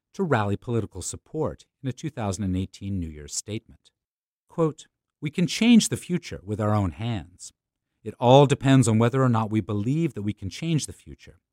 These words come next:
and are able to take action, as our ancestors did a hundred and fifty years ago." For Kataoka Shinichi, president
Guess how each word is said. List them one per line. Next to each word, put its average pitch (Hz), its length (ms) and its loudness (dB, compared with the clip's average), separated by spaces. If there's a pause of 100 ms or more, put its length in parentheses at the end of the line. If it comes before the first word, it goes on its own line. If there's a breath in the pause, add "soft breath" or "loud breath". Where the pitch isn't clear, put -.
(300)
and 101 80 -6
are 101 160 -4
able 113 280 0
to - 120 -16
take 90 220 -14
action, 95 500 -12 (380)
as 123 120 -4
our 131 160 0
ancestors 156 680 -2
did - 240 -20 (280)
a 170 120 -2
hundred 82 240 -2
and 76 80 -18
fifty - 280 -20
years 95 380 -2
ago." - 200 -16 (2750)
For 175 120 -4
Kataoka 160 500 4
Shinichi, 139 760 0 (300)
president 151 560 0